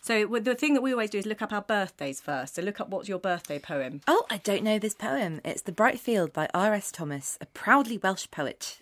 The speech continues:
Speaker 1: So one of our favourites, which happens to be on my birthday, is this, which is Today is Very Boring, and it's about, um, it's just hilar-, like, for kids, it's just a hilarious poem. It's about someone saying it's really, really boring, and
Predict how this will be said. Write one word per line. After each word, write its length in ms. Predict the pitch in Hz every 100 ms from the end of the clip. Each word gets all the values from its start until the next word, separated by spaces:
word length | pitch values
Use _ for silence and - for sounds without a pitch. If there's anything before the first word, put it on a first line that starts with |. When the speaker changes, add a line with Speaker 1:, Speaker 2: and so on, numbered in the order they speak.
| -
Speaker 1:
So 160 | 240
one 100 | 226
of 80 | 240
our 160 | 226 208
favourites, 800 | 214 196 170 127 87 - - - -
which 200 | 165 180
happens 240 | 180 160
to 40 | -
be 80 | 165
on 160 | 156
my 420 | 170 175 170 156 -
birthday, 600 | 127 123 - 131 123 165 - - - - _ _
is 560 | 160 160 156 156 151 - - - _ -
this, 360 | 170 143 - -
which 200 | 147 165
is 60 |
Today 260 | 156 156 170
is 80 | 156
Very 220 | 160 156
Boring, 480 | 147 160 147 131 139 - - -
and 140 | 156 156
it's 100 | -
about, 380 | 151 156 151 -
um, 300 | 156 147 156
it's 180 | 175 165
just 180 | 180 -
hilar-, 360 | 170 165 156 170
like, 160 | 170
for 80 | -
kids, 400 | - 190 143 -
it's 120 | 151
just 140 | 165 -
a 40 |
hilarious 360 | 156 160 147 147
poem. 160 | 160
It's 120 | 139
about 260 | 151 143 143
someone 260 | - 160 151
saying 240 | 170 151
it's 120 | 147
really, 160 | 175 160
really 80 | 147
boring, 220 | 147
and 80 | 143